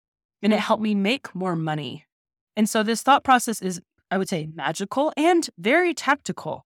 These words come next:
If I never believed that I was making six figures that year, I wouldn't have ever invested in Kajabi. But Kajabi is the platform that I use for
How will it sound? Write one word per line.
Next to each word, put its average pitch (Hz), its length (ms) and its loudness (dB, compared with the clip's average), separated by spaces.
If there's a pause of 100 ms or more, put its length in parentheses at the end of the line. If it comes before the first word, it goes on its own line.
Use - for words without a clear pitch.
(120)
If 208 160 -2
I 240 100 2
never 240 280 2
believed 254 380 0
that 214 100 0
I 196 60 4
was 185 140 -2
making 196 260 -2
six - 240 -12
figures 170 400 -4
that 170 200 -6
year, 240 260 2
I 175 100 2
wouldn't 190 280 -4
have 175 100 -8
ever 190 220 -4
invested 170 360 -4
in 156 100 -6
Kajabi. 156 520 -6 (560)
But 214 140 -4
Kajabi 226 580 4
is 180 120 -4
the 190 100 -6
platform 208 340 -2
that 185 100 -6
I 175 60 -4
use 190 280 4
for - 200 -6